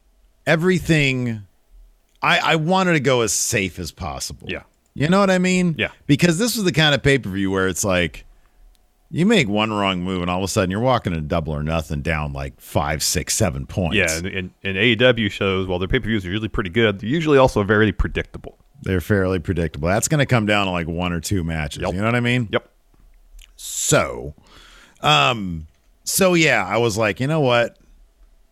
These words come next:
Speaker 1: I'm just gonna go," 'cause I looked at, like, the betting odds. Uh, I, I did a little bit of research into, like, the past,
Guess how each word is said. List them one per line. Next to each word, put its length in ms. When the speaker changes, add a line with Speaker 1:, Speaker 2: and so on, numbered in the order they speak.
Speaker 1:
I'm 160
just 140
gonna 180
go," 180
'cause 140
I 80
looked 180
at, 80
like, 140
the 80
betting 340
odds. 680
Uh, 420
I, 260
I 100
did 180
a 40
little 200
bit 120
of 80
research 380
into, 140
like, 200
the 80
past, 840